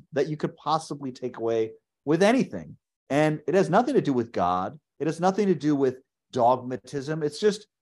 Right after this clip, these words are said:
a, f-, a, a practical thing to do in your life that comes from religion. And so that's kinda how I take it. And hopefully that's kind of what the movie is saying also, is yes, it's a part of a lot of problems, religion, but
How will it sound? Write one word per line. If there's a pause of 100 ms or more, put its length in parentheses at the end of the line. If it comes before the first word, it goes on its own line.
a,
f-, (120)
a, (200)
a
practical
thing
to
do
in
your
life (220)
that
comes
from
religion.
And
so
that's
kinda
how
I
take
it. (220)
And
hopefully (200)
that's
kind
of
what
the
movie
is
saying
also,
is
yes,
it's
a
part
of
a
lot
of
problems,
religion, (340)
but